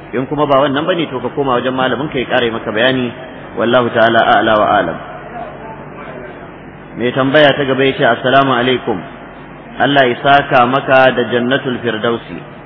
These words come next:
Allah ya saka mana baki daya. Yace, "Gafarta malam, kai bayani akan jarumta, yadda ka karantar da mu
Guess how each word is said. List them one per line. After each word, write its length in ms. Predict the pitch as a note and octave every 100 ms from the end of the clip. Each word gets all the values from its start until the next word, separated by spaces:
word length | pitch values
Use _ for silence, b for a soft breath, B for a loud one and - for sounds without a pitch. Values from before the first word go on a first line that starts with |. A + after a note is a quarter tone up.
| - -
Allah 320 | - C3 B2
ya 40 | A2+
saka 360 | D3 D3 C#3+
mana 180 | B2+ B2
baki 300 | G#2+ G2 -
daya. 240 | A2+ A#2+ A2 - - - - - - - - - - A#2
Yace, 220 | C#3 D#3+ C3+
"Gafarta 440 | D#3 D#3 C3+ C3+
malam, 480 | C3 C#3+ C3+ A#2 F#2
kai 280 | C#3 D#3+ E3+
bayani 440 | D3+ D3 D3 C3+
akan 280 | A#2+ D#3 C#3+
jarumta, 680 | A#2+ A#2+ A#2+ A#2+ A#2+ C#3 C3+ B2 - - - - - - - - G2
yadda 300 | C3+ D3+ C#3
ka 120 | D3
karantar 560 | C#3+ D3 D3 C#3+ D#3 D3+
da 120 | B2+
mu 240 | C3 C#3